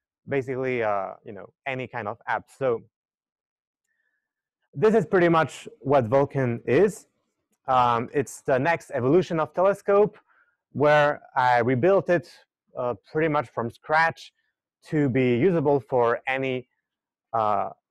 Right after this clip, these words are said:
of the most common use cases for building web apps and not just, uh, forms. So what's Vulkan? Like I said, it's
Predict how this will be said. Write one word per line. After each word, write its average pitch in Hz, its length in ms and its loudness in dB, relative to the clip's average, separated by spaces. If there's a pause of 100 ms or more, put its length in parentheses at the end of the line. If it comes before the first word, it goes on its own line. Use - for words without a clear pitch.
of 113 160 -2
the 113 80 -2
most 127 260 0
common 117 400 -4
use 120 240 -4
cases 113 400 -6
for 113 100 -2
building 104 300 -2
web 135 160 2
apps 131 220 2 (100)
and 113 160 -6
not 110 220 0
just, 107 380 -4 (440)
uh, 107 180 -2 (100)
forms. 95 600 -4
So 156 320 0 (1800)
what's 175 240 2
Vulkan? 127 580 0 (240)
Like 175 200 0
I 180 120 2
said, 170 180 -2
it's - 340 -6